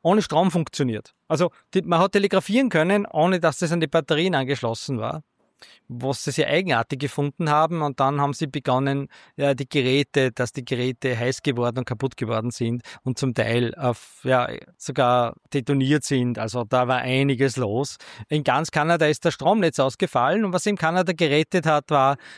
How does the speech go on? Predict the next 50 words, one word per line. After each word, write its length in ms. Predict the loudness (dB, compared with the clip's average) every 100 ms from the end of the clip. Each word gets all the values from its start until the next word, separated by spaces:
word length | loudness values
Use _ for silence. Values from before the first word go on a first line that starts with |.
| -4
dass 200 | -2 2
es 160 | 2 2
<laughs> 120 | 2
eben 260 | 2 2 0
das 160 | 0
neunzehnte 480 | 0 0 0 -2 2
Jahrhundert 440 | 0 0 0 0
war 140 | 2 2
und 60 |
noch 140 | 0 -2
nicht 240 | -4 -6
viel 160 | -12 -10
gegeben 420 | -8 -8 -8 -8
hat. 240 | -10 -14 _ _ -20 -20 -6
Aber 180 | 0 0
vielleicht 280 | 2 0 0
könnt 160 | -2
ihr 40 | 0
euch 60 |
einmal 140 | 0 0
auf 100 | 0
die 80 | -4
Suche 320 | -4 0 0
machen. 300 | 0 -2 -6 -4 0
Wir 120 | 0
freuen 480 | -2 -4 0 2 2
uns 140 | 2
auf 180 | 0 -2
Zuschriften. 640 | -2 0 2 2 0 0 -6
Schreibt 400 | -4 -4 -2 0
uns 140 | 2
doch, 240 | 2 0 0
wenn 160 | 0
ihr 140 | 2 2
wisst, 380 | 0 -2 -8 _ -20 -10
dass 240 | 0 0 2
einmal 480 | 2 2 2 0 -2 -8 _ -2
ein 240 | 2 2
Sonnensturm 800 | 2 2 4 2 0 0 2 4
auf 200 | 4 2
der 140 | 0 0
Erde 460 | 2 2 4 2
schon 240 | 2 2 2
wilde 260 | 2 0
Stromausfälle 640 | 2 2 2 0 0 0 2
gemacht 400 | 2 0 0 -2
hat. 140 | -2
Da 40 |
gibt's 280 | -2 -4 -2
doch 180 | -4 -4